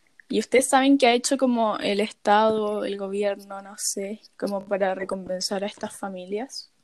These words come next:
Yo por lo que sé, es como que se ha investigado a todos los que estuvieron involucrados en las violaciones a los derechos humanos y se les ha condenado por sus delitos.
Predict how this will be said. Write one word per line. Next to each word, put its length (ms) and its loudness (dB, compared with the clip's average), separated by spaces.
Yo 220 4
por 160 4
lo 160 4
que 100 2
sé, 540 4
es 160 0
como 240 2
que 80 4
se 160 2
ha 100 6
investigado 540 2
a 100 0
todos 160 -2
los 80 -2
que 120 0
estuvieron 340 2
involucrados 720 4
en 180 2
las 100 2
violaciones 540 2
a 80 -2
los 120 -2
derechos 360 0
humanos 320 2
y 80 4
se 160 -2
les 120 -2
ha 60 0
condenado 380 0
por 120 2
sus 200 0
delitos. 580 0